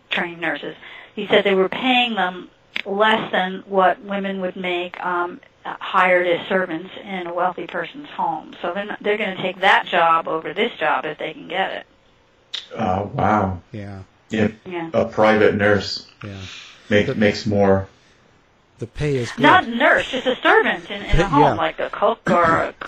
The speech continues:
Speaker 1: house cleaner.
Speaker 3: Yeah.
Speaker 1: They were making more than the nurses on Blackwell's Island.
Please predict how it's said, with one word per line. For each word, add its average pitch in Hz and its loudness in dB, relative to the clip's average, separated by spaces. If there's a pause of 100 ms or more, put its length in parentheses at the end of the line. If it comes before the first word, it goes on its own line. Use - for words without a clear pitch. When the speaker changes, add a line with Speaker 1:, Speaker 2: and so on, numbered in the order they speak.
(120)
Speaker 1:
house 190 -2
cleaner. 202 -4 (160)
Speaker 3:
Yeah. 139 -6
Speaker 1:
They 202 4
were 208 2
making 214 0
more 190 4
than 180 -6
the 185 -8
nurses 180 -4
on 165 -6
Blackwell's - -4
Island. - -12